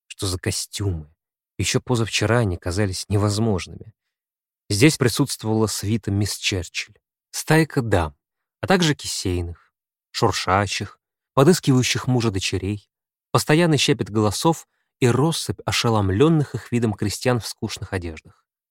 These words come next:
Одна леди окинула меня взглядом, пока я стоял на свободном пятачке,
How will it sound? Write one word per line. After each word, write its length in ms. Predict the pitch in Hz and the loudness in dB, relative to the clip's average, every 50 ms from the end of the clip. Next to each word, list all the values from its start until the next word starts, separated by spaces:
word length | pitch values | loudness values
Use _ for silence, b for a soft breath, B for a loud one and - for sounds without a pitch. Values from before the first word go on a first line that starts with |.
| _ _ _ _ _ | _ _ _ _ _
Одна 260 | _ 117 107 135 170 165 | _ 0 2 4 4 6
леди 280 | 156 180 185 135 120 | 6 6 6 6 4
окинула 380 | 110 101 - - 156 143 127 120 | 2 2 2 2 2 4 4 4
меня 220 | 117 117 117 117 | 2 2 2 2
взглядом, 460 | 107 - - 117 131 135 117 95 87 | 0 0 0 2 2 2 2 0 -2
пока 280 | - - - - - 107 | -4 -6 -6 -2 0 -2
я 80 | 101 92 | 0 -2
стоял 360 | - - 104 113 113 113 104 | -2 -4 -2 0 0 0 0
на 120 | 95 95 | -2 -6
свободном 520 | - - - 98 87 101 104 101 101 95 90 | -6 -4 -4 -2 -2 -2 -2 -2 -2 -4 -6
пятачке, 560 | - - - 98 - - - - 90 80 | -6 -8 -8 -6 -6 -6 -6 -4 -6 -6